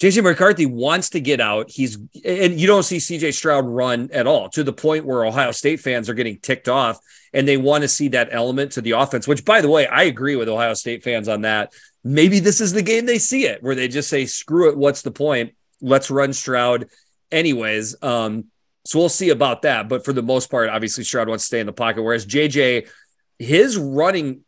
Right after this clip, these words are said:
attack off of the Michigan, you know, rushing attack through the running backs, it's just a gigantic part of their offense. It's gotta be a gigantic part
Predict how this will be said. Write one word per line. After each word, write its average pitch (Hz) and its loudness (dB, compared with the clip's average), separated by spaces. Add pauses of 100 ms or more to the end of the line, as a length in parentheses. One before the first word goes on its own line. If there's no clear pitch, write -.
attack 110 -2 (180)
off 160 0
of 127 -2
the 123 -4
Michigan, 117 -4
you 131 -2
know, 113 0
rushing 135 -2
attack 120 -2
through 127 -6
the 110 -6
running 131 -2
backs, 104 -6 (360)
it's 160 0
just 175 -2
a 123 0
gigantic 110 -4
part 98 -4
of 117 -2
their 104 -2
offense. 107 -6
It's 127 -8
gotta 143 0
be 123 -4
a 113 -4
gigantic 110 -6
part 104 -4